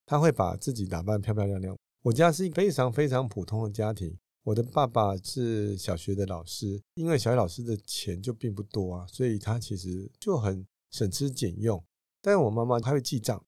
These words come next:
她会把我爸爸给她的每一分钱都记账，那，那时候还会标会，就是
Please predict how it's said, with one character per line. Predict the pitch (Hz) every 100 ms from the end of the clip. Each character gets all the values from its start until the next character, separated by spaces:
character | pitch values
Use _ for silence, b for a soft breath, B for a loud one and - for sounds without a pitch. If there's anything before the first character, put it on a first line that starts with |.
| _ _
她 | -
会 | 185
把 | 143 127
我 |
爸 | 113 139
爸 | 120 98
给 | - 101
她 | 120
的 | 131
每 | 107 104 92
一 | 95
分 | 113 131 131
钱 | -
都 | 87 107
记 | - 135
账， | 101 107 - _ _
那， | 170
那 | 170
时 | 139 123
候 |
还 | 101
会 | 98
标 | 104 101 90
会， | 90 101 _ _ _ _
就 |
是 | 131